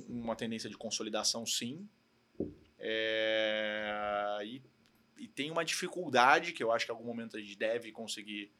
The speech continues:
é, quebrar. Eu sempre acho que vai quebrar e volta, e acontece alguma coisa, e sai alguma coisa, e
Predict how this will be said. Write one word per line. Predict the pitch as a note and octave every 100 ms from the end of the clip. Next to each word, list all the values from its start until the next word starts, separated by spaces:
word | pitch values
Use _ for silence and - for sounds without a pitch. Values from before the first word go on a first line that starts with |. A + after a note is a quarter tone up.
| _ _ _ _ _
é, | - G#2 G#2 G2
quebrar. | - G#2+ G#2 C3+ F3+ - _ _ _ -
Eu | G#2
sempre | - B2+
acho | A2 -
que |
vai | G#2+ B2 A#2+
quebrar | A#2+ G2 A#2 G2
e | -
volta, | G#2 A#2 - G2+ G2 F2
e |
acontece | - A2 G#2+ -
alguma | - -
coisa, | A#2+ G2+ G2+
e |
sai | A2 G2+
alguma | - G#2
coisa, | - B2+ A2+ G#2 A2
e | G#2